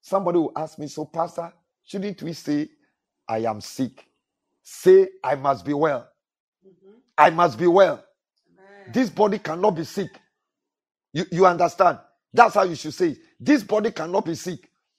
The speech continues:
Speaker 1: I cannot be sick. I cannot be poor. I cannot die. I cannot do this. My husband cannot behave like this. My husband cannot be like this."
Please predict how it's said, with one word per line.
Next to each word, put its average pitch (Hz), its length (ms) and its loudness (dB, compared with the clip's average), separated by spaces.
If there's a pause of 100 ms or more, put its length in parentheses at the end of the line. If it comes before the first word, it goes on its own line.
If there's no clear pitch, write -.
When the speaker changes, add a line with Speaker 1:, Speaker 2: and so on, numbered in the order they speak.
(160)
Speaker 1:
I 202 100 4
cannot 214 400 0
be 190 80 -6
sick. - 360 -12 (540)
I 208 100 4
cannot 220 360 2
be 190 100 -6
poor. 196 420 -2 (380)
I 202 100 0
cannot 220 480 0
die. 190 380 0 (480)
I 196 140 4
cannot 233 400 0
do 240 160 -2
this. 185 340 -8 (280)
My 180 180 4
husband - 440 0
cannot 185 380 0
behave 185 320 2
like 165 200 -4
this. 180 280 -12 (320)
My 180 160 -2
husband 247 440 0
cannot 185 320 -2
be 214 120 -6
like 165 220 -4
this." - 220 -14